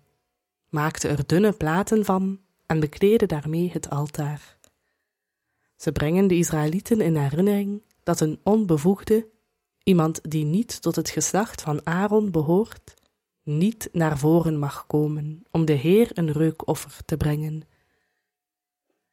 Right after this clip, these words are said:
Het zou hem vergaan als Korach en zijn aanhangers, zoals de Heer door Mozes aan Korach had aangekondigd. Maar de volgende dag morde heel de gemeenschap tegen Mozes en Aaron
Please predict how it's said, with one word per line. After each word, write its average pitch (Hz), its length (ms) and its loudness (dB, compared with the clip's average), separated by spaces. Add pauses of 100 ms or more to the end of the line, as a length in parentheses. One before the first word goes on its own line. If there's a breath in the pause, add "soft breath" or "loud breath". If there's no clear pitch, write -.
(100)
Het - 200 -8
zou 180 240 4
hem 185 260 0
vergaan 170 640 0
als - 300 -6
Korach 208 580 4
en 156 220 -4
zijn 156 300 -2
aanhangers, 147 840 -6 (520)
zoals 160 460 4
de 170 80 4
Heer 170 400 4
door 160 220 2
Mozes 214 600 2
aan 160 260 -2
Korach 214 460 6
had - 240 -8
aangekondigd. 151 1080 -4 (1600)
Maar 147 300 -2
de 143 120 -2
volgende 160 440 4
dag 156 380 0
morde 185 440 4
heel 170 320 4
de 202 100 4
gemeenschap 175 640 0
tegen 156 260 2
Mozes 175 400 0
en 151 200 -6
Aaron 147 580 -4